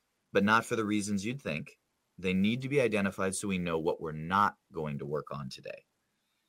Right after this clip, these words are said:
Because if we don't have a strong priority hierarchy, we may try, try working on too many things at once, and we don't move the dial on any one specific thing.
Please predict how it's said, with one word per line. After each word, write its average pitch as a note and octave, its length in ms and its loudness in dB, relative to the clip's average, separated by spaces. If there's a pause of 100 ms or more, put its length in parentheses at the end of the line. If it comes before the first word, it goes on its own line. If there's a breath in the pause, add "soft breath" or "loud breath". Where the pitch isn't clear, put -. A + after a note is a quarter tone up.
(280)
Because F#2 120 -4
if F#2 80 -2
we G2+ 60 0
don't A#2+ 180 4
have B2+ 140 0
a G2+ 80 0
strong A2+ 800 0 (460)
priority A#2 720 2
hierarchy, F2+ 840 4 (160)
we G#2 140 0
may G#2+ 240 4
try, G2+ 240 -2 (100)
try G2+ 320 0
working G2+ 460 0
on E2+ 180 -2
too - 260 -4
many A#2 220 0
things D#2+ 380 -4
at - 100 -2
once, D2+ 400 -4 (160)
and F2 180 -2
we F2+ 100 -2
don't F#2 240 2
move F#2 260 -4
the D#2+ 80 -10
dial D#2+ 360 4
on D#2 140 0
any E2 220 -6
one D#2+ 260 -4
specific - 640 -6
thing. - 220 -12